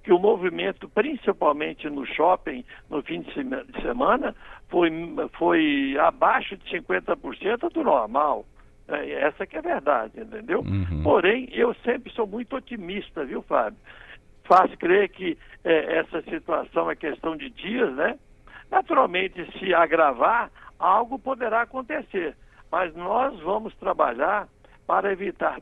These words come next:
Speaker 1: principalmente a necessidade de demissões. Esse que é o grande problema e da responsabilidade que temos perante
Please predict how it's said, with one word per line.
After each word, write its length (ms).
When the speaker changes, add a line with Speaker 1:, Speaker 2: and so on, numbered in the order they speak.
Speaker 1:
principalmente 1120
a 120
necessidade 880
de 160
demissões. 600
Esse 400
que 60
é 40
o 80
grande 300
problema 640
e 120
da 140
responsabilidade 840
que 100
temos 360
perante 640